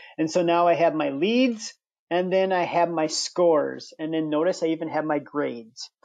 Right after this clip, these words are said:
And then it can tell me where, where it's at. So sometimes if, if lead scores are still being calculated, it might say in progress, different things like that. But now you can see that, you know, they're up to date, and here's the grades and the scores that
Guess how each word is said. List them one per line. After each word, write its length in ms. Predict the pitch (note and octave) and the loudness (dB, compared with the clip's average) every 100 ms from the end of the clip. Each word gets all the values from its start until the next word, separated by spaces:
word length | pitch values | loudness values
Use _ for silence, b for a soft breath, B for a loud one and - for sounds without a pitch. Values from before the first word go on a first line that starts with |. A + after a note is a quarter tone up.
| b b | b b
And 120 | D#3+ F3 | -2 0
then 120 | F3+ | 0
it 100 | F3+ | -2
can 140 | F#3+ | -4
tell 220 | - G#3 | -2 -2
me 180 | A3 A3+ | 0 -2
where, 420 | F#3+ F3+ F3+ F3+ E3 | 0 2 2 0 0
where 180 | E3 | 0
it's 180 | D#3+ D#3 | 0 0
at. 260 | D3+ C3 - | -2 -2 -4
So 120 | D#3 | -6
sometimes 520 | D3+ F#3 F#3+ G3 F3+ | -6 -8 -6 -6 -2
if, 120 | F3 - | -4 -4
if 180 | D#3+ D#3 _ _ - | -4 -4 _ _ -6
lead 200 | D3 D3+ | -4 -4
scores 320 | - E3 D3+ | -2 -2 -2
are 60 | C#3+ | -4
still 200 | - D#3 | -6 -4
being 260 | D3+ C3 - | -2 -6 -4
calculated, 640 | E3 - F3+ F3+ F#3 F#3 | -4 -2 0 2 2 0
it 120 | E3 D3 | 0 -2
might 260 | D3 D3+ | -4 -6
say 280 | - D3 C#3 C#3 | -6 -4 -4 -6
in 160 | B2+ B2 | -10 -12
progress, 840 | - F#3 F#3+ G3 F#3+ F#3 - - B B - | -2 -2 0 2 0 0 -8 -14 B B -6
different 260 | E3 E3+ | -2 -2
things 220 | F3 E3+ E3 | -2 -2 0
like 140 | D#3+ | 0
that. 220 | E3+ D#3+ D#3+ | 0 -2 -2
But 140 | D#3 | -4
now 160 | D#3 D#3 | 0 0
you 80 | D#3+ | 0
can 140 | D#3 | -4
see 160 | D#3+ D3 | -4 0
that, 160 | D3 | 0
you 100 | D3+ | 0
know, 80 | C#3+ | -4
they're 120 | C#3 | -2
up 140 | C#3+ - | -2 -4
to 80 | C3 | -2
date, 340 | F3 F#3 F#3+ - b - | 2 2 0 -6 b -10
and 120 | D3 D#3+ | -10 -2
here's 240 | E3 D#3+ | -2 -2
the 80 | D3 | -6
grades 480 | - D3+ D3+ D3+ D3+ | -2 0 2 0 -4
and 120 | C#3+ | -8
the 60 | C#3 | -8
scores 560 | - - D3 C#3 C#3 | -12 -4 -2 0 -2
that 140 | C3+ | -4